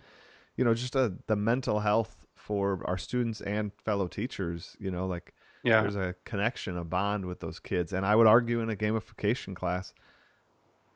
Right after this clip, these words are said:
Speaker 1: I don't wanna, like, mince words here and say, like,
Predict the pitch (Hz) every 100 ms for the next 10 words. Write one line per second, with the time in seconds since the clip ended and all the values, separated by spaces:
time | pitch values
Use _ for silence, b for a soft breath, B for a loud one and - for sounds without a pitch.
0 | _ _ _ _ _ 104 76 - 82 78
1 | 69 - _ _ _ _ - 95 85 98
2 | 95 - 92 87 82 92 87 87 -